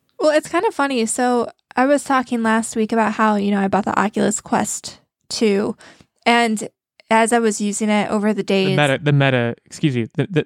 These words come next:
Speaker 2: the Meta Quest
Speaker 1: Yeah,
Speaker 2: two.
Speaker 1: sorry, sorry. The newly renamed Meta
Speaker 2: <laughs>
Speaker 1: Quest two. I'll, I'll go s-, take a, a knife and scrape the Oculus logo off of it.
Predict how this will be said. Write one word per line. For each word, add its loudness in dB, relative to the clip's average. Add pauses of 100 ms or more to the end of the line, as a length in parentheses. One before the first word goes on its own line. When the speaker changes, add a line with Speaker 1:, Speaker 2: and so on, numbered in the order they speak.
(160)
Speaker 2:
the 0
Meta 2
Quest -8
Speaker 1:
Yeah, -2
Speaker 2:
two. -16
Speaker 1:
sorry, -2
sorry. -4
The -4 (300)
newly 0
renamed 0
Meta 4
Speaker 2:
<laughs> -8
Speaker 1:
Quest -4
two. -4
I'll, 2
I'll 2
go 2
s-, -8 (140)
take -2
a, 0
a 0
knife -2
and -4
scrape -4
the 0
Oculus -2
logo -4
off -4
of -8
it. -2